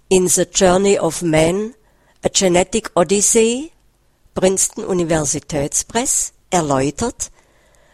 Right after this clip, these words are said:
obwohl Sodian einst die Lingua Franca der Seidenstraße war, ähnlich wie Englisch die Handelssprache von heute ist,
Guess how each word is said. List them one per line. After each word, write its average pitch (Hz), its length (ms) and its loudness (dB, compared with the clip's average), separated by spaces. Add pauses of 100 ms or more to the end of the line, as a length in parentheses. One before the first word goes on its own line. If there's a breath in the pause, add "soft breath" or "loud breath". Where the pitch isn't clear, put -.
(260 soft breath)
obwohl 294 680 2 (360)
Sodian 208 760 2 (120)
einst 226 640 -2
die 226 200 -4
Lingua 262 540 -2
Franca 202 720 -4 (180)
der 185 140 2
Seidenstraße 196 1080 0
war, 190 360 2 (680 soft breath)
ähnlich 208 680 0 (240)
wie 175 200 0
Englisch 202 560 0
die 165 160 -4
Handelssprache 185 880 -2
von 156 280 -6
heute 147 360 -2
ist, - 460 -4